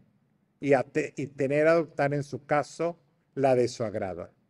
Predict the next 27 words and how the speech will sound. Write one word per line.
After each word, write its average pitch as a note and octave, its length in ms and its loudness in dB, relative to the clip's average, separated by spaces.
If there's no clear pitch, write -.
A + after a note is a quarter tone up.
Esta D#3 360 2
libertad B2 520 0
incluye E3 720 -2
el F#3+ 300 2
derecho F3+ 440 -2
de D#3 80 -4
participar A2+ 800 -6
individual D3+ 880 0
y D#3+ 100 -4
colectivamente, C#3 1000 -2
tanto D3 440 0
en C3+ 100 -2
público G#3 560 -4
como C#3 200 -2
en B2 100 -4
privado, C#3+ 640 0
en C#3 140 0
las C3 160 2
ceremonias, D#3 720 0
devociones C#3 680 -4
o C#3+ 80 4
actos C3+ 340 -2
de C3+ 120 -2
culto C3 500 -6
público", D3 760 -2
etcétera, B2+ 680 -6
etcétera. - 540 -20